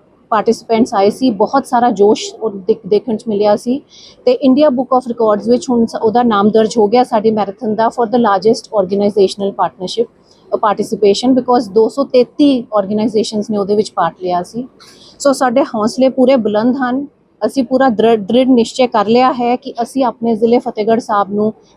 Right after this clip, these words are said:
ਨਸ਼ਾ ਮੁਕਤ ਕਰਕੇ ਰਵਾਂਗੇ ਤੇ ਅਸੀਂ ਪੂਰੀ ਇੱਕ ਤਰ੍ਹਾਂ ਕਾਮਯਾਬ ਹੋਵਾਂਗੇ। ਕਾਫੀ ਸਾਰੇ ਪਿੰਡ ਹੁਣ ਸਾਡੇ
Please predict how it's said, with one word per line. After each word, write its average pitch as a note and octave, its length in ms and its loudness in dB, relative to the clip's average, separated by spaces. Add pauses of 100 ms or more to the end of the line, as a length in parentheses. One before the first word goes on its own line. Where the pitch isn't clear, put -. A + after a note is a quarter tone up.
(100)
ਨਸ਼ਾ A#3+ 220 2
ਮੁਕਤ A#3+ 300 2
ਕਰਕੇ B3 320 0
ਰਵਾਂਗੇ A3+ 560 0 (340)
ਤੇ A#3+ 200 2
ਅਸੀਂ B3 280 -8 (120)
ਪੂਰੀ C4+ 200 0
ਇੱਕ C4+ 280 -2
ਤਰ੍ਹਾਂ A#3 200 0
ਕਾਮਯਾਬ G#3 520 0
ਹੋਵਾਂਗੇ। G#3+ 380 0
ਕਾਫੀ B3 300 0
ਸਾਰੇ B3+ 280 2
ਪਿੰਡ A#3 400 2
ਹੁਣ A#3 200 0
ਸਾਡੇ A3 420 2